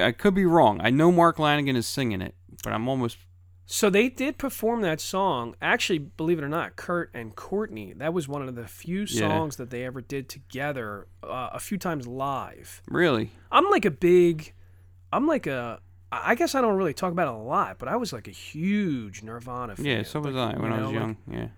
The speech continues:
Speaker 2: so, like, uh, and then, like, even Courtney, I did like Courtney's music, you know? Like,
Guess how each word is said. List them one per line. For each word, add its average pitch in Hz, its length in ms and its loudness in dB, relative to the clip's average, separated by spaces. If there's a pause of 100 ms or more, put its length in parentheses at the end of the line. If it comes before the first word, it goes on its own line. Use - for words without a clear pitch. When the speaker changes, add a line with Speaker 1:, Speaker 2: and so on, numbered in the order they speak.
(220)
Speaker 2:
so, - 260 2
like, 180 300 0
uh, 160 300 -2 (100)
and 190 160 2
then, 214 180 4
like, 202 200 0
even 339 200 4
Courtney, 254 540 -4
I 160 100 0
did 330 260 -2
like 131 240 -4
Courtney's 113 440 -8
music, 101 480 -12
you 127 80 -8
know? 143 180 -2
Like, 185 180 0